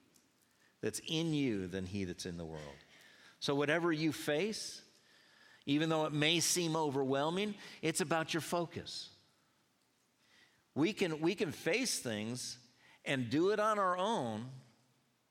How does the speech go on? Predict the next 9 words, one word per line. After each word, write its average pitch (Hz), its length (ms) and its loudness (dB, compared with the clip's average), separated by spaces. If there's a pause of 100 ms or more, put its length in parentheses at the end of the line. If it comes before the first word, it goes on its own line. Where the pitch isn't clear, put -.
even 175 240 -2
though 160 100 0
God's 151 380 -2
right 135 240 -2
there. 131 160 0
He'll 139 180 0
never 202 720 0 (400)
make 131 600 -4
us 87 420 -8